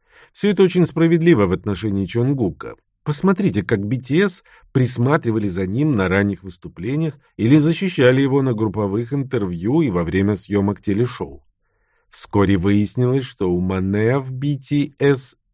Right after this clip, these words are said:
есть ещё кое-что. Настоящий природный дар.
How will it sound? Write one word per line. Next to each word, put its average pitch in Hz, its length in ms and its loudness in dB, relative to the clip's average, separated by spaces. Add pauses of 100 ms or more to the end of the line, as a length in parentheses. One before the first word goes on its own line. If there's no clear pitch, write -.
есть 117 640 0
ещё 127 420 0
кое-что. 82 560 -6 (460)
Настоящий 160 840 4
природный 156 520 0
дар. 147 340 0